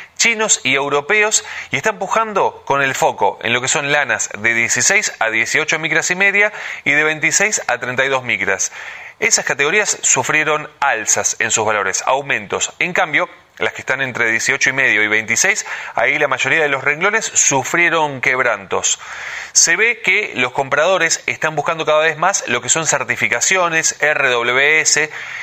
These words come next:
y esos son los lotes que más se llevan,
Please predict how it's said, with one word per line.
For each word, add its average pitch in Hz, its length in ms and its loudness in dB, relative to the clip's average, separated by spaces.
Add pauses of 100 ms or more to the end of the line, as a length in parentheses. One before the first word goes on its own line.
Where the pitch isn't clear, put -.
(120)
y 151 220 0
esos 170 380 2
son - 320 2
los 143 100 0
lotes 160 300 -2
que 127 160 -2
más 170 500 -2 (160)
se - 240 0
llevan, 147 500 2